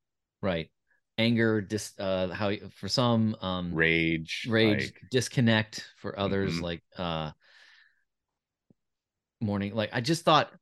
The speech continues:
Speaker 1: I don't know, I just really liked how they handled that. And I loved seeing more of the stories of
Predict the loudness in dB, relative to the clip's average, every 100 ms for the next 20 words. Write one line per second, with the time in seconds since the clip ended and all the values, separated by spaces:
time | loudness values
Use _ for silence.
0 | _ -8 -4 -2 0 0 0 -4 -4 -2
1 | 0 2 2 0 0 0 -2 -8 -20 -10
2 | -4 -2 0 0 -2 -6 -4 -2 -2 -4
3 | -6 -6 -6 -4 0 0 0 0 0 -2
4 | -10 -6 -2 0 -2 -4 -10 _ -2 2
5 | 4 4 2 -2 -2 -6 -2 0 2 2
6 | 0 -4 -4 -2 -2